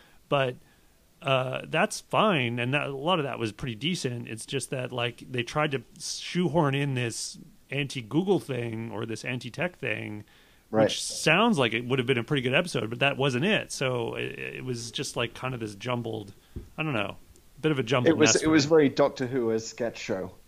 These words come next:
Speaker 1: Yeah.
Speaker 2: It had that kind of feel to it. Um, and yeah, I feel like Lenny Henry's character was, was kind of wasted. He's, he's such a good actor. He actually
Speaker 1: Oh, he
Speaker 2: started
Speaker 1: was
Speaker 2: out as com-
Speaker 1: great.
Speaker 2: he started out as a comedian
Speaker 1: <laughs>
Speaker 2: and,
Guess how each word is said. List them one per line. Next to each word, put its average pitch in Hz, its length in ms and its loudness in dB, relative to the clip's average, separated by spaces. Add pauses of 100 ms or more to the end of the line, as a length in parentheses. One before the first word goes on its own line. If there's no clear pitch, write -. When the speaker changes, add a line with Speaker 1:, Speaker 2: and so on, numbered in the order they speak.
(400)
Speaker 1:
Yeah. 160 420 4 (300)
Speaker 2:
It 107 60 -12
had 104 120 -4
that 104 160 0
kind 107 140 0
of 98 100 0
feel 104 200 4
to 95 160 0
it. - 240 -2
Um, 98 540 4 (760)
and 107 560 0
yeah, 214 220 6
I 143 100 8
feel 147 160 4
like 135 160 4
Lenny 123 240 6
Henry's 117 320 6
character 104 440 4
was, 101 280 2
was 107 160 4
kind 104 220 2
of 110 100 -2
wasted. 95 480 2
He's, 95 560 0
he's 101 300 4
such 143 300 4
a - 40 -4
good 113 120 6
actor. 104 240 4
He 113 60 6
actually 135 220 2
Speaker 1:
Oh, - 20 0
he - 60 2
Speaker 2:
started 120 200 6
Speaker 1:
was 110 100 6
Speaker 2:
out 107 80 2
as 107 100 -6
com- 214 80 -2
Speaker 1:
great. - 360 -2 (680)
Speaker 2:
he 143 100 -6
started 165 340 6
out 143 120 8
as 131 100 4
a 113 40 -2
comedian 113 640 2 (200)
Speaker 1:
<laughs> - 220 -20
Speaker 2:
and, 104 500 6